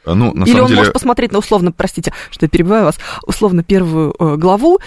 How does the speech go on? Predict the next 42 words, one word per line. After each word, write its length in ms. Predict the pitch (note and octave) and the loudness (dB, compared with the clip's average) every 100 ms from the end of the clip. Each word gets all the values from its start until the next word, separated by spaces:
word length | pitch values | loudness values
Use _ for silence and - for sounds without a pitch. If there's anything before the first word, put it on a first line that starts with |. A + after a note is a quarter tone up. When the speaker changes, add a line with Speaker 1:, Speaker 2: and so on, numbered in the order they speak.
| - | -10
Speaker 2:
и 60 | - | -8
сказать, 280 | - F3+ | -2 -2
типа, 180 | - - - | -4 -4 2
«О, 220 | C4 E4+ | 2 4
нет, 260 | F#3+ D3+ | 2 -2
всё, 160 | - - | -4 -8
друг-, 300 | C3+ D3 B2 | -8 -8 -6
дружище, 340 | D#3+ D3+ C#3+ - | -6 -4 -6 -4
ты 120 | A3 | -2
не 60 | G3+ | -2
будешь 160 | B2+ | 0
Speaker 1:
Ну, 80 | A#2+ | 0
Speaker 2:
дальше 140 | A#2+ | 0
Speaker 1:
вот 40 | A2 | 0
это 40 | |
Speaker 2:
переводить, 220 | - D3+ C3 | 0 0 2
Speaker 1:
всё, 60 | |
это 40 | B2 | 2
Speaker 2:
бессмысленно». 260 | D3 C#3+ | 2 0
Speaker 1:
всё 140 | A2 A#2+ | -2 -2
понятно 320 | A2+ A#2+ G#2 | -2 -2 -2
по 80 | G2 | -2
пер-, 180 | A2+ F#2+ | 0 -2
по 140 | - | 0
одной 160 | G2 G#2+ | -2 -2
странице, 460 | - G2+ G2+ - | -2 -4 -4 -6
на 80 | B1 | -10
самом 240 | - - A1+ | -8 -10 -12
деле, 200 | A#1 - | -12 -8
да, 140 | F#2+ | -6
по 100 | - | -4
одному 220 | E2 F2 | -2 0
абзацу. 420 | F2 F#2 E2 - E2 | 0 0 -2 -4 -12
Можешь, 420 | D#2+ F#2 A2 F2 | -6 -6 -6 -10
не 60 | E2 | -6
можешь. 420 | D#2 C2 B1 - _ _ _ - | -6 -6 -10 -16 _ _ _ -6
Но 300 | F2 F2 D2+ | 0 2 0
обычно 340 | D2+ - G2 | 0 -4 -6
переводчики 680 | F2+ F2 E2+ - - D#2 D2+ | -2 0 0 -4 -6 -6 -6
хорошие 560 | - D2+ G#2+ - F2 D2 - _ _ - | -4 -2 -2 -4 -6 -6 -12 _ _ -12
делают 380 | D#2 F2 D2+ - | -2 0 0 0
пробник, 460 | A2+ A#2 D#2 - | -2 0 -2 -6